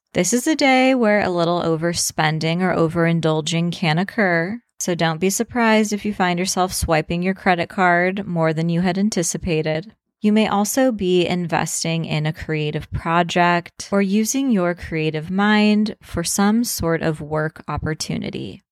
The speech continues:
Libra, you may have some big feelings or thoughts going on behind the scenes when the moon clashes into Mars. Secret information may also be revealed. This is also a day where you can find yourself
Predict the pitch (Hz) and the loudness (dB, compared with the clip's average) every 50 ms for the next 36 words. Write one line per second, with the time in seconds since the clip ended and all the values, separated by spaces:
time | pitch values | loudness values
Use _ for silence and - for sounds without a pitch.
0 | _ _ _ 170 170 160 160 170 165 185 180 170 170 170 170 175 185 190 208 226 | _ _ _ -4 -2 0 0 0 2 2 4 4 4 4 2 2 2 4 4 4
1 | 262 277 247 233 214 220 214 - - - 190 185 180 175 - 165 160 160 160 - | 4 2 2 2 2 2 0 0 0 0 0 0 0 0 0 2 2 2 0 -2
2 | - - - 202 208 214 214 214 220 214 214 214 214 202 - - 165 - - - | -8 -6 0 2 4 4 4 4 4 4 4 4 2 0 -2 -6 -10 -12 -6 -2
3 | 233 240 262 277 269 - - - - 185 175 180 180 170 160 160 160 165 165 165 | -2 0 0 0 -2 -4 -6 -8 -6 -4 -2 -2 -2 -2 -2 -4 -4 -2 -2 -2
4 | 165 165 - - 160 151 151 156 156 147 - 160 - - - - 160 170 185 190 | -2 -4 -6 -6 -6 -4 -4 -4 -4 -4 -4 -4 -4 -4 -4 -2 0 2 4 4
5 | 185 165 151 - 151 147 - - 160 160 165 165 165 165 170 180 185 190 208 226 | 2 2 0 -4 -6 -6 -6 -4 -4 -2 -2 0 0 0 2 2 4 4 4 4
6 | 247 254 - - 214 202 214 - 202 196 190 - 165 160 151 - - 160 156 156 | 2 2 0 0 0 0 0 0 0 -2 0 -2 -4 -4 -4 -4 -6 -6 -4 -4
7 | 156 160 170 175 170 160 151 147 - - - - - - - - - _ _ - | -2 -2 0 2 2 0 0 -4 -6 -10 -10 -10 -10 -10 -10 -12 -16 _ _ -10
8 | - - - 160 - 175 175 165 - 170 160 160 - - 156 156 160 160 170 175 | -6 -4 -4 -4 0 0 0 0 0 -2 -4 -4 -4 -4 -4 -2 0 2 2 2
9 | 196 196 - - 220 214 214 214 214 208 202 180 165 - 151 151 147 - - 165 | 2 2 0 0 2 2 4 4 4 2 2 0 0 0 -2 -4 -2 -2 -2 -2
10 | 156 151 156 143 143 143 147 151 147 160 156 165 175 185 185 180 180 180 180 180 | -2 -2 -4 -6 -6 -6 -8 -8 -6 -4 0 2 2 4 4 2 2 0 -2 -4
11 | 180 185 - - _ _ - 233 226 - 269 254 262 262 277 269 - 320 320 330 | -6 -8 -12 -20 _ _ 0 0 2 2 0 0 0 0 0 0 0 0 2 2
12 | 311 233 220 202 202 202 202 202 208 202 202 202 190 - 208 196 196 - 180 175 | 2 2 2 4 4 4 4 4 2 2 2 0 0 0 -2 -2 -2 -2 -4 -4
13 | 180 185 185 190 190 - - 190 170 170 175 175 175 - - | -4 -2 -2 -2 -2 -2 -2 0 0 0 0 -2 -6 -10 -16